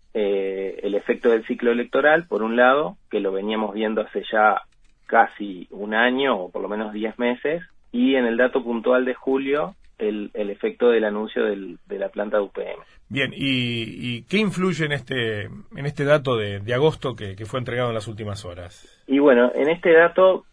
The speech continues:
Speaker 1: eh, mm, digamos, al, al no tener, eh, eh, tanto en el dato de julio como en este dato, tenemos un hecho fundamental al cual podemos, eh, asignarle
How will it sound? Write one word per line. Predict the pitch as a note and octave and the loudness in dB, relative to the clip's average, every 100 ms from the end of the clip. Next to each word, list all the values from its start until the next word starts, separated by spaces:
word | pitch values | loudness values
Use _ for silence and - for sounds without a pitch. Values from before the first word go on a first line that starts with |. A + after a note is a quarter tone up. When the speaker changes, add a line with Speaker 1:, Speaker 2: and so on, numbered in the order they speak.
| _ | _
Speaker 1:
eh, | A#2+ A2+ A2 G#2+ G#2+ G#2 G2+ _ _ | -2 0 2 2 2 0 -4 _ _
mm, | A2+ A2+ A2 G#2+ G#2+ G2+ - - _ - | -12 -8 -6 -6 -8 -12 -20 -20 _ -8
digamos, | A#2 B2 B2 B2 B2 - | 2 4 4 0 -4 -10
al, | G2+ A2 A2+ | -6 -4 -2
al | A#2+ B2 | 0 4
no | D#3+ | 4
tener, | D#3+ D#3+ D3+ D#3 C#3 - _ - - - | 6 6 6 6 0 -4 _ -20 -20 -10
eh, | A2 G#2+ G2+ - | -2 0 0 -2
eh, | G#2 G#2 - - | -2 -4 -8 2
tanto | C#3+ E3 D#3+ | 2 6 6
en | |
el | C3 | 6
dato | C3+ C3 | 6 4
de | B2 | 0
julio | C3 A#2+ A2 G#2+ | 0 0 0 -2
como | G2 G#2+ A2 | -4 -4 -4
en | B2+ | -4
este | - B2+ | -2 0
dato, | C#3 D#3 | 2 0
tenemos | B2 A#2+ B2 A2+ - | 0 2 2 0 -6
un | A2+ A2+ | -6 -4
hecho | A2+ - A2+ G#2 - - _ _ | -4 0 0 0 -4 -20 _ _
fundamental | - A2 A2 A2+ A2+ B2 C#3 | -8 -4 -2 -2 2 4 6
al | C3 - | 6 4
cual | G#2+ G#2+ | 0 2
podemos, | G#2+ A2+ A#2 - - - | 2 2 0 -2 -12 -12
eh, | G#2+ G2+ F#2+ - - | -8 -6 -6 -6 -6
asignarle | - A#2+ A2+ A#2+ B2+ B2+ C3 B2+ A#2+ | -4 -4 0 4 6 6 4 2 0